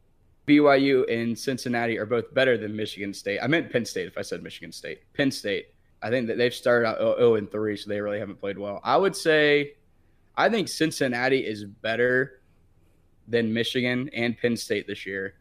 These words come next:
from what I've seen. I do not think B Y U is better than Cincinnati and Michigan State. Now,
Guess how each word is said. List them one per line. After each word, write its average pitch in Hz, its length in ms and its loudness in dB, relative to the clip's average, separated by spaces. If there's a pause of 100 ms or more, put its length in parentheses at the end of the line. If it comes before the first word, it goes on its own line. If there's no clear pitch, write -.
(380)
from 110 140 -2
what 110 100 0
I've 113 180 0
seen. 98 380 -6 (800)
I 120 140 4
do 123 140 0
not 135 280 4
think 117 180 0
B 117 120 0
Y 107 160 0
U 104 220 -4
is 101 80 -10
better 82 280 -14
than 80 240 -16 (200)
Cincinnati 92 460 -8
and 76 80 -12
Michigan 76 300 -12
State. - 320 -12 (480)
Now, 120 420 2